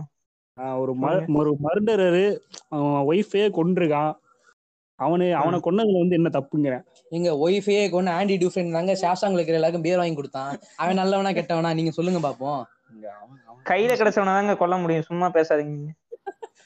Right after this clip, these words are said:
Speaker 1: ஆ, கோர்ட்ல ப்ரூவ் பண்ணவனை தாங்க கொல்ல முடியும்.
Speaker 3: இதெல்லாம் கோர்ட்ல ப்ரூவ் பண்ணி உள்ள வச்சாங்க. என்னங்க நீங்க? Brook was here,
Speaker 1: ம்.
Speaker 3: so was Red.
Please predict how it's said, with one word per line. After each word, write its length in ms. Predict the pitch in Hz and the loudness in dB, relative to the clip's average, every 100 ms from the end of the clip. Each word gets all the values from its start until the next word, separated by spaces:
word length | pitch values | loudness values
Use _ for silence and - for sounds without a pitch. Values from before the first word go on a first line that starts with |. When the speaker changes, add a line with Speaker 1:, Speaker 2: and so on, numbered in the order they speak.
| - - - - - | -18 -18 -16 -14 -10
Speaker 1:
ஆ, 60 | 113 127 113 - _ | -8 -6 -6 -10 _
கோர்ட்ல 340 | 156 190 190 175 | -4 -2 0 0
ப்ரூவ் 240 | 190 196 | 0 2
பண்ணவனை 280 | 180 165 156 | 2 2 2
தாங்க 200 | 165 151 | 2 0
கொல்ல 180 | 127 131 | -2 -4
முடியும். 320 | 117 104 123 _ _ _ _ _ _ - | -4 -6 -12 _ _ _ _ _ _ -20
Speaker 3:
இதெல்லாம் 400 | 120 170 226 254 | -4 0 0 0
கோர்ட்ல 200 | 233 220 | 0 0
ப்ரூவ் 160 | 190 202 | -2 -4
பண்ணி 160 | 202 | -4
உள்ள 140 | 185 180 | -2 -2
வச்சாங்க. 400 | - 160 147 135 156 294 175 - 185 - _ _ _ _ _ _ _ 339 - _ _ | -2 -6 -8 -8 -4 -2 -2 -4 -14 -20 _ _ _ _ _ _ _ -20 -20 _ _
என்னங்க 600 | 139 135 143 160 170 185 | -18 -14 -10 -6 -2 -2
நீங்க? 260 | 185 185 180 175 156 _ _ _ _ _ _ | 0 -2 -2 -2 -6 _ _ _ _ _ _
Brook 260 | 139 180 170 | -8 -6 -4
was 180 | 165 151 | -4 -4
here, 220 | 147 165 127 | -2 -2 -2
Speaker 1:
ம். 140 | 123 - | -10 -14
Speaker 3:
so 180 | - 160 | -4 -2
was 160 | 165 156 | -2 -2
Red. 180 | 143 | -6